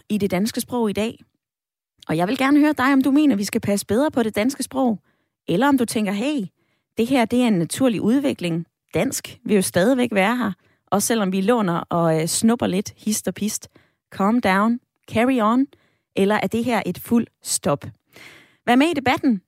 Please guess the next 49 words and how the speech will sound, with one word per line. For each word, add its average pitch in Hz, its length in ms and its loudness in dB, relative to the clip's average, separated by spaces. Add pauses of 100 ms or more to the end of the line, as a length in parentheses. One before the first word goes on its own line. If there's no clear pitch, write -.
(160)
Du 240 60 0
kan 226 200 -2
ringe 285 220 2
ind 269 140 0
på 220 100 -2
tooghalvfjerds 226 920 -2
tredive 247 420 0
fireogfyrre 208 580 -4
fireogfyrre, 208 640 -2 (500)
eller 226 180 2 (200)
du 254 60 2
kan 220 120 -6
sende 214 200 0
mig 262 140 2
en, 202 200 0
øh, 180 220 0
S - 140 -4
M 196 120 2
S. - 260 -6 (380)
Skriv 277 260 0
ind 262 160 2
til 208 140 -2
fjorten 240 360 0
fireogtyve, 240 640 0 (140)
og 185 60 -4
husk - 460 -2
at - 80 -10
begynde 208 280 0
din 180 120 -4
besked 196 280 0
med 175 180 -2
R 170 220 -2 (100)
fire. 170 400 -4 (1900)
Og 208 80 4
jeg 226 100 6
vil 247 100 4
lige 320 120 0
have 381 160 -2
dig, 311 220 -2
Henning, 233 380 4
med 226 280 4
i, 208 300 2
øh, 180 60 2
debatten. 226 400 2
Du 302 120 2
er 330 40 0
fortsat 311 400 -2
med 277 140 2
i 294 60 2